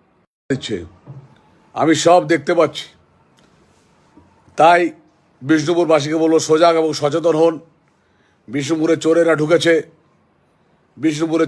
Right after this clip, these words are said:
চোরেরা ঢুকেছে। কারণ আজকে সোনামুখীতে চোর এসেছিল, শালতোড়ায় চোর এসেছিল, আজকে বিষ্ণুপুরে চোরেরা এসেছে। আর বিষ্ণুপুরে এসডিপিও সেই চোরেদের সাথ দিচ্ছে। চলো দেখা যাক, আপনারা ভোট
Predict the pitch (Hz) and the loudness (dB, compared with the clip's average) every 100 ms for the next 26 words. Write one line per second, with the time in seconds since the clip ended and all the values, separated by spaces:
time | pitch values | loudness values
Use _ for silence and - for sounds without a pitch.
0 | 139 170 170 165 160 156 156 165 151 - | 0 0 2 2 2 0 0 0 -4 -6
1 | _ _ _ _ _ _ _ _ - 156 | _ _ _ _ _ _ _ _ -4 0
2 | 160 165 160 151 160 165 165 170 160 - | 2 2 2 -2 0 0 0 -2 -2 -2
3 | 180 170 160 147 160 156 - _ _ _ | 0 0 -2 -2 -2 -2 -4 _ _ _
4 | _ _ - - 160 156 165 165 151 180 | _ _ -6 0 0 2 0 0 0 -2
5 | 180 175 160 147 156 139 - _ _ _ | 0 0 -2 -4 -4 -4 -8 _ _ _
6 | _ _ - 151 156 156 160 139 165 165 | _ _ -6 -4 -2 -2 -4 -2 -2 -2
7 | 160 170 175 170 165 165 143 165 139 _ | -2 -2 -2 0 0 0 -2 -4 -4 _
8 | _ _ _ - 131 127 165 156 165 170 | _ _ _ -8 -6 -2 -2 0 -2 0
9 | 165 147 160 170 170 156 - _ _ _ | 0 0 -2 2 4 4 2 _ _ _
10 | - 156 151 165 170 170 165 170 165 165 | -6 -4 -2 0 0 0 0 0 0 -2
11 | 147 165 151 - _ _ - 165 165 175 | -2 -2 -4 -6 _ _ -4 0 0 0
12 | 170 _ _ _ _ _ _ _ - 151 | -4 _ _ _ _ _ _ _ -4 2
13 | 175 175 170 131 _ - 147 165 165 - | 4 4 2 -2 _ -10 0 2 2 0
14 | - 160 | 2 4